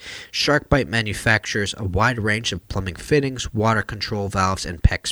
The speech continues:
pipe, making it the only total plumbing solution from meter to fixture. Fancy.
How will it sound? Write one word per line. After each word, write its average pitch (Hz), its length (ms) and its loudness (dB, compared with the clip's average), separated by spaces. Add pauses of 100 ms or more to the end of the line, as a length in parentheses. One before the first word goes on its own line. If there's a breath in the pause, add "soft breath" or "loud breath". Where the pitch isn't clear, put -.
pipe, - 360 2 (360 loud breath)
making 123 360 2
it 113 220 0 (140)
the 113 360 0
only 180 460 0
total 135 380 0
plumbing 139 380 -2
solution 90 600 -4
from 90 360 -6
meter 87 280 -4
to - 140 -8
fixture. - 580 -6 (880)
Fancy. 90 880 0